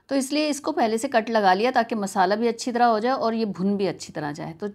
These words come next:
जी हाँ, वही मैंने कढ़ाई ली है और उसमें थोड़ा सा ऑयल और डाल दिया है, और उसके बाद ये चिकन ले लिए।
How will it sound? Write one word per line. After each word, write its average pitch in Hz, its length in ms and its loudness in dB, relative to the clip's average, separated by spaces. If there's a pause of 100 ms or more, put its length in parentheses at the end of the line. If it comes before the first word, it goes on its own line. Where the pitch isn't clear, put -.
जी 214 200 -2
हाँ, 190 120 2
वही 214 220 2
मैंने 240 220 2
कढ़ाई 196 320 2
ली 240 200 0
है 240 80 0
और 220 160 0
उसमें 196 300 -4
थोड़ा 202 220 -2
सा 196 140 -2
ऑयल 185 340 0
और 196 180 4
डाल 214 260 4
दिया 226 180 -2
है, 233 80 -4 (460)
और 240 100 2
उसके 247 260 2
बाद 247 220 8
ये 254 220 2
चिकन 190 280 -2
ले 160 160 0
लिए। 160 260 -8